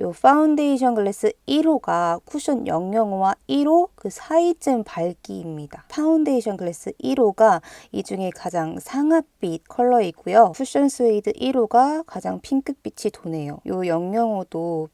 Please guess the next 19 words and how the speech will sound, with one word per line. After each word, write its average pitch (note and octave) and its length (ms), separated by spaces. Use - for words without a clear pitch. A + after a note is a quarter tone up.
비슷하게 F#3 840
핑크빛이 - 680
돕니다. D3+ 580
컬러라는 D4 680
게 G3+ 180
모두의 A3+ 960
똑같이 - 720
입맛에 G#3+ 380
다 - 180
맞을 F3 220
수가 - 260
없는 E3 360
거잖아요. E3 680
그래서 G#3 320
요 F3 240
똑같은 B3+ 500
일 B3+ 160
호를 A#3 240
보시고도 F#3+ 720